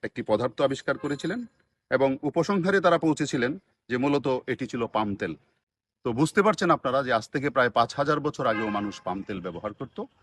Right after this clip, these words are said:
পাম তেল একটি পুষ্টি সমৃদ্ধ তেল, যেটা মানুষের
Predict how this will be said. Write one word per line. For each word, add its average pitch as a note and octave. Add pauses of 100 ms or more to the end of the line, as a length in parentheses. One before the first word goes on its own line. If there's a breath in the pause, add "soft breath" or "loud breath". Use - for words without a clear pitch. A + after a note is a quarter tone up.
(500)
পাম C#3
তেল D#3+
একটি C#3 (380)
পুষ্টি -
সমৃদ্ধ D#3
তেল, D#3 (680)
যেটা A2
মানুষের A2+